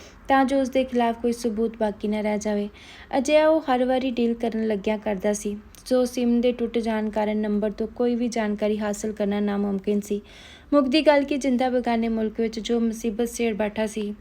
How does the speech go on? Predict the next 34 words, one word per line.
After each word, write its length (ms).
ਹੁਣ 140
ਉਸ 200
ਤੋਂ 220
ਉਸਦੀ 220
ਖਲਾਸੀ 440
ਛੇਤੀ 380
ਦੇਣੀ 240
ਸੰਭਵ 400
ਨਹੀਂ 160
ਸੀ। 200
ਉਸ 180
ਰਾਤ 240
ਪੁਲਿਸ 300
ਵਸੀਮ 320
ਤੇ 140
ਕਾਸਿਮ 400
ਦੇ 120
ਬਜਾਏ 400
ਜਿੰਦੇ 340
ਤੇ 160
ਉਸ 160
ਸ਼ਖਸ 320
ਨੂੰ, 300
ਜੋ 140
ਡੀਲ 260
ਕਰਨ 280
ਲਈ 120
ਆਇਆ 220
ਸੀ, 200
ਨੂੰ 120
ਗ੍ਰਿਫਤਾਰ 480
ਕਰਕੇ 340
ਲੈ 160
ਗਈ। 240